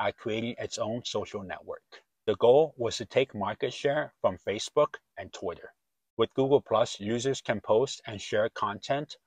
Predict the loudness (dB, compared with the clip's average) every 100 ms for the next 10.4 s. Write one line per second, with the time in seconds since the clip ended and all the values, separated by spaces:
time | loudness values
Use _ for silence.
0 | _ -10 -6 -4 -4 -4 -8 -12 -14 -14
1 | -16 _ _ _ 0 2 0 0 2 2
2 | 2 0 0 0 -2 -6 -6 -6 -8 -8
3 | _ _ -6 -6 -6 -4 -2 -2 -4 -4
4 | -6 -2 -4 -4 _ -4 -2 -2 -4 -6
5 | -6 -8 -12 -12 -14 -16 _ -6 -2 2
6 | 4 4 4 2 -2 0 -2 -2 -4 0
7 | -2 2 0 2 -4 -4 -6 -8 -14 _
8 | -10 -6 -6 0 4 4 4 -2 -2 -2
9 | 0 -2 -2 _ _ -8 -6 4 6 6
10 | 2 -6 -10